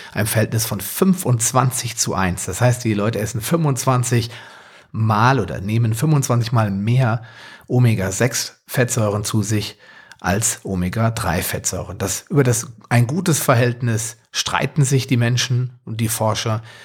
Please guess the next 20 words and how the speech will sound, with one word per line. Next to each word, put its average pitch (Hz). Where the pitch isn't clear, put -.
Ich 113
bin 123
der 113
Meinung, 110
dass 92
alles, 120
was -
unter 175
zehn 135
beziehungsweise 117
besser 120
unter 156
acht -
zu -
eins 113
ist, 101
schon 95
ziemlich 107
gut 87
ist. 127